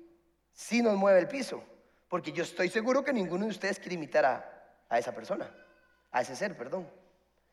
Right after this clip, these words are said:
Entonces, ¿qué es lo que pasa? Todo empezó él poniéndose atención a él mismo.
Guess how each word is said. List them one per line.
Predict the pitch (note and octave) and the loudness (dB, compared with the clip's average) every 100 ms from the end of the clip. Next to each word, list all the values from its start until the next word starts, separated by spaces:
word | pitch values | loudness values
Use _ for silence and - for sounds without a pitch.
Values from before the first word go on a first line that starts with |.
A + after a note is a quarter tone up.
| _ - | _ -2
Entonces, | A3 D#4 A#3+ G3+ | 0 2 2 4
¿qué | D#4+ | 6
es | |
lo | E4 | 8
que | C4+ | 8
pasa? | A#3 G#3+ - C3 - - - _ _ _ _ _ _ _ | 8 8 6 0 -6 -16 -20 _ _ _ _ _ _ _
Todo | C#4+ D#4 D#4+ | 10 12 10
empezó | C#4 G#3+ - C4 D#4+ - - - - - _ _ | 8 0 8 10 10 6 -2 -14 -18 -20 _ _
él | A3 C#4+ | 12 12
poniéndose | - A3+ B3 C4 - | 10 2 2 2 2
atención | - E3 F3 A3 G#3+ | 0 -2 -2 -2 0
a | D3+ | 0
él | C#3 C#3 | 0 -2
mismo. | B2+ A2+ G2 | -10 -10 -14